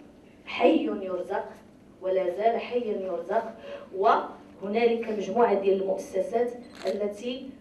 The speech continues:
تحصنه وتقويه وتتستر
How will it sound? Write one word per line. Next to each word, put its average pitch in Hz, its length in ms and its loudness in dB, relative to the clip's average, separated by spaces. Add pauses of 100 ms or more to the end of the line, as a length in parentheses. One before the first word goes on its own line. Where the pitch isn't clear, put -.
(100)
تحصنه 226 1080 -4 (340)
وتقويه 220 1400 0 (340)
وتتستر 233 1500 0